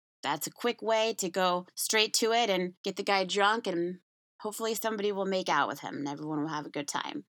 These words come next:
So what you do, you remember all these places that we went to, right? You got to my garden, you remember good diet. Then we went to my door, and there were the automatic ants for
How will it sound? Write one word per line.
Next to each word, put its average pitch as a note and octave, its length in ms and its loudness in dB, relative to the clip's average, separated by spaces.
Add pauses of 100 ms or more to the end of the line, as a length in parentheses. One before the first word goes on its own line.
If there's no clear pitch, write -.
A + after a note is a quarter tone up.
(400)
So A#3+ 300 4 (720)
what A#3+ 120 6
you C4 80 6
do, G3+ 140 4
you G3+ 140 4
remember B3+ 280 6
all G#3+ 120 8
these G3+ 160 2
places F#3+ 260 2
that F#3 100 4
we F3 120 4
went E3 160 2
to, D#3+ 140 0
right? F3+ 140 6
You F#3+ 60 2
got G#3+ 140 4
to - 80 0
my A3+ 100 4
garden, F#3 540 4
you F3+ 80 2
remember F3+ 240 4
good F#3 280 0
diet. D#3+ 460 4
Then E3+ 80 2
we F#3+ 100 4
went F#3+ 200 4
to G3 60 0
my G3 100 2
door, F3+ 420 4
and F#3+ 180 2
there E3 60 2
were E3+ 80 0
the - 140 0
automatic E3+ 440 2
ants D#3 300 0
for - 100 -8